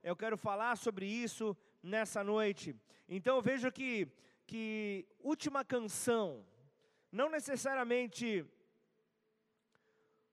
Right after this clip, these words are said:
falar sobre um, um, um último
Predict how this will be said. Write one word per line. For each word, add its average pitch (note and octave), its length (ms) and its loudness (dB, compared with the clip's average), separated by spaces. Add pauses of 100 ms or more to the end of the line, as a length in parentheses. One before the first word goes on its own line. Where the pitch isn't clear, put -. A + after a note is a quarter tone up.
(1600)
falar B3+ 260 4
sobre A#3+ 460 0
um, A3+ 60 0
um, A3 460 -2
um B3 120 -4
último C#4 680 2